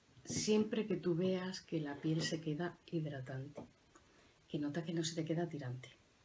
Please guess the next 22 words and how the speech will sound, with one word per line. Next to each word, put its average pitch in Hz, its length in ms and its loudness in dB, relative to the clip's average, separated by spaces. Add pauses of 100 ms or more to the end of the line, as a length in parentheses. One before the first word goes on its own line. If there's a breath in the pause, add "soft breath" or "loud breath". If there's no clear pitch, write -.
(180)
que 156 180 -2
notas 156 800 -2 (1900)
que 165 100 -16
se 165 140 -2
ha 160 60 0
quedado 160 580 2
limpia, 175 680 4 (540 loud breath)
pero 160 200 0
sin 147 260 0
tirantez. 127 520 -4 (2000 loud breath)
Ese 196 260 2
es - 160 -2
lo 147 140 2
importante, 131 640 -6
hay 143 100 -4
que 156 120 -4
limpiar 147 440 -2 (160)
muy 160 320 0
bien. 110 160 -8 (960)
Luego 185 320 4
después 208 480 0
tienes 202 540 2